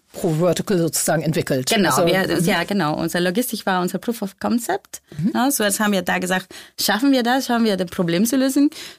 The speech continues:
Speaker 2: schaffen wir, ist es schwer, das Problem genug, damit jemand uns bezahlt dafür und sind wir de-, eine gute Lösung. Und dann haben wir mit Truck, äh, haben wir lange gemacht. Ähm, ich glaube, drei Jahren waren wir null, nur, nicht null, nur fokussiert an Truck.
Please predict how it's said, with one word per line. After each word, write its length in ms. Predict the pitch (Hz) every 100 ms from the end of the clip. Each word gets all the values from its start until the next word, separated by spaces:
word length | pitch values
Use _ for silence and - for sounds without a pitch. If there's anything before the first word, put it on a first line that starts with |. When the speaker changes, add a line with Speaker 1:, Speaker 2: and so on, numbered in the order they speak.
| -
Speaker 2:
schaffen 280 | 214 226
wir, 160 | 226 208
ist 140 | 208
es 120 | 220 -
schwer, 260 | 214 254
das 160 | 240 226
Problem 320 | - 190 196
genug, 460 | 190 180 214 302 -
damit 280 | 214 202 -
jemand 240 | 196 185
uns 180 | 190 -
bezahlt 580 | 156 - 180 165 220 285
dafür 560 | 277 - 277 294 339 - - - - -
und 280 | 196 202 -
sind 200 | 226 208
wir 180 | 170
de-, 200 | 160 170
eine 180 | - 175
gute 280 | 156 175 180
Lösung. 440 | 147 135 127 135
Und 240 | 139 - 165
dann 320 | 180 202 185
haben 120 | 196
wir 100 | 180
mit 160 | 165 156
Truck, 360 | - 196 294 -
äh, 220 | - 214
haben 100 | 196
wir 80 | 196
lange 340 | 165 160 269 233
gemacht. 540 | 214 202 247 - - - - - - -
Ähm, 460 | 185 180 185 180 -
ich 140 | 175
glaube, 280 | 180 175 170
drei 280 | - 175 214
Jahren 240 | 196 196
waren 160 | 185 175
wir 80 |
null, 440 | 170 185 214 247 240 - -
nur, 560 | 202 202 302 262 151 - _ _ _
nicht 160 | - 151
null, 180 | 147 170 - _
nur 380 | - 185 262 202
fokussiert 720 | 196 240 - 247 160 196 190 -
an 240 | - 151
Truck. 240 | - 226